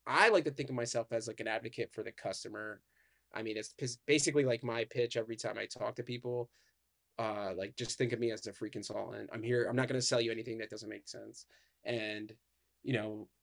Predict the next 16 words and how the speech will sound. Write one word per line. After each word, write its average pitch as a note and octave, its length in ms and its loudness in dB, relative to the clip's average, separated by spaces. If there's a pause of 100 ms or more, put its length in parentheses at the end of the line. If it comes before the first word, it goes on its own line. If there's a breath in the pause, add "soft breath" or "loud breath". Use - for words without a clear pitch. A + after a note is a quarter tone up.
(120)
right C#3+ 260 10
now B2 540 2
I A#2+ 80 -2
find A#2+ 440 -2
that G#2 280 -4 (720)
it's B2 160 -2
becoming B2+ 400 2
more A#2+ 180 2
and A2+ 80 0
more A2+ 340 -6
typical C#3+ 720 -2 (200)
to A#2 240 -2
adopt A#2 640 -2
the B2 120 0
hybrid. B2 600 -2 (1400)
Like, C3+ 220 6